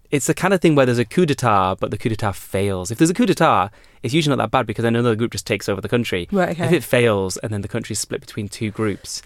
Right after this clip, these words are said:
Speaker 2: Right, okay.
Speaker 1: then there's the fighting, and we just happened to be in the town that was on the middle. So I remember, like, bombs going off and all the
Speaker 2: <gasps>
Speaker 1: glass in our house breaking and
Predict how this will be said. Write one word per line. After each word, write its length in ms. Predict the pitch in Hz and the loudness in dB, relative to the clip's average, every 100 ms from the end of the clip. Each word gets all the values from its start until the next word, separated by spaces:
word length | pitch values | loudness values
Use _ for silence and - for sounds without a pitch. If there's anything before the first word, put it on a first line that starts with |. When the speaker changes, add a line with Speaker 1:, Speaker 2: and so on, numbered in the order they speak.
| - | -2
Speaker 2:
Right, 180 | 170 - | -2 -2
okay. 180 | 170 165 | -4 0
Speaker 1:
then 300 | 120 117 110 | 2 2 0
there's 220 | 107 98 - | -2 -4 -10
the 60 | - | -2
fighting, 360 | 113 110 110 | -2 -2 -4
and 100 | 107 | 0
we 140 | 123 127 | 0 0
just 180 | - | -2
happened 340 | - 120 120 104 | -4 -4 -4 -6
to 60 | |
be 380 | 101 104 92 87 - _ _ - | -4 -4 -4 -8 -14 _ _ -2
in 260 | 120 104 101 | 0 0 -2
the 60 | 104 | -6
town 380 | - 117 104 | -2 0 0
that 80 | 98 | -4
was 120 | 104 - | -6 -8
on 120 | 107 | -8
the 60 | 98 | -6
middle. 560 | 104 117 104 85 82 - - - - _ - | -2 0 0 -2 -6 -16 -20 -20 -20 _ -12
So 260 | - 123 113 | 0 4 6
I 140 | 123 | 6
remember, 760 | 131 117 120 127 113 107 98 95 - - - 110 | 4 4 2 2 2 2 0 -4 -14 -20 -8 -4
like, 220 | 117 107 | -4 -2
bombs 280 | 120 117 - | 0 0 -2
going 200 | 110 104 | -2 -2
off 120 | 98 | -4
and 80 | 104 | -4
all 80 | 101 | -2
the 40 | 107 | -2
Speaker 2:
<gasps> 60 | |
Speaker 1:
glass 220 | 98 - | -2 -2
in 80 | 110 | -4
our 100 | 101 | -4
house 300 | 92 104 92 | -2 -4 -4
breaking 640 | - 107 98 - 104 95 | -4 -2 -2 -4 -4 -4
and 80 | 92 | -6